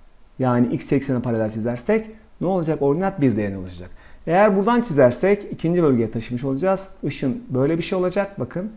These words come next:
gördüğünüz gibi açımız böyle bir şey olacak. Sonuç olarak yine pozitif değerler alacak.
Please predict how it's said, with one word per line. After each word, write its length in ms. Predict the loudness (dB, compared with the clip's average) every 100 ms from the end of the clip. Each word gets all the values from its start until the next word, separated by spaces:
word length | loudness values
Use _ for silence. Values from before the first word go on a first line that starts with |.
| -10
gördüğünüz 360 | -6 -4 -4 -4
gibi 260 | -4 -4 -4 -12 -20 -12
açımız 400 | -8 0 2 2
böyle 240 | 4 6 4
bir 60 |
şey 160 | 2 0
olacak. 360 | 2 4 2 0 -18 -20
Sonuç 360 | -4 0 0 0
olarak 360 | 2 2 0 -8 -8
yine 160 | -2 -2
pozitif 400 | 0 -2 -4 -8
değerler 240 | -8 -10
alacak. 320 | -14 -16 -20